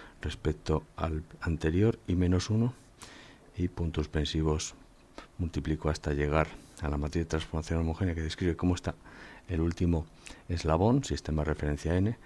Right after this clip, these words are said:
respecto al penúltimo. Bien,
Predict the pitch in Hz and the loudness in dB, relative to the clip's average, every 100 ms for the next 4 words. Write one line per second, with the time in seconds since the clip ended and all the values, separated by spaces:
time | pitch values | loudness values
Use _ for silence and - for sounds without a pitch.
0 | - - - 104 - 90 - - 60 58 | -20 -12 -6 -2 -2 -2 -4 -4 -8 -10
1 | - - - - - - - - - - | -14 -14 -16 -20 -20 -20 -20 -20 -20 -20
2 | - - - - - - - - - - | -20 -18 -20 -20 -20 -20 -20 -20 -20 -6
3 | 73 | -6